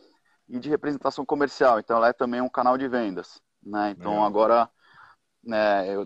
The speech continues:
Speaker 1: tenho meu próprio canal de vendas, digamos assim, né? Que é
Speaker 2: Legal.
Speaker 1: um, uma das, uma das coisas que sempre foi aí uma, um tabu aí pra mim, né?
Speaker 2: Sim.
Speaker 1: Desde que eu saí da opa, e, enfim, com a opa foi uma grande escola, né?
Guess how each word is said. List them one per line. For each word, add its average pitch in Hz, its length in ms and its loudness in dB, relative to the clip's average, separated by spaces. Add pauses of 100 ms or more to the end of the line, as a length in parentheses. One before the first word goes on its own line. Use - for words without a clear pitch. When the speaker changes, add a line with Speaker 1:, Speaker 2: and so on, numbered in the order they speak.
(140)
Speaker 1:
tenho 110 160 0
meu 107 120 0
próprio 113 300 -2
canal 113 240 2
de 107 80 -6
vendas, 107 320 0
digamos 104 300 0
assim, 110 320 0
né? 110 180 2
Que 98 120 -4
é 101 80 2
Speaker 2:
Legal. 82 240 -4 (300)
Speaker 1:
um, 101 180 -10
uma 101 140 0
das, 98 520 -4
uma 104 160 -6
das 101 200 2
coisas 107 380 0
que 107 260 -2 (460)
sempre 120 280 -4
foi 120 260 6
aí 113 200 8
uma, 107 560 4
um 104 200 -8
tabu 113 480 2
aí 98 180 2
pra 110 180 0
mim, 101 220 -6
né? 101 220 -10 (120)
Speaker 2:
Sim. - 200 -20
Speaker 1:
Desde 98 340 -2
que - 100 -6
eu 101 160 2
saí 101 300 -2
da 113 160 4
opa, 110 460 2 (180)
e, 87 560 -12 (220)
enfim, 95 260 -14
com - 140 -2
a 117 80 6
opa 117 280 4
foi 151 200 0
uma 143 120 2
grande 131 280 0
escola, 147 500 4
né? 170 160 -2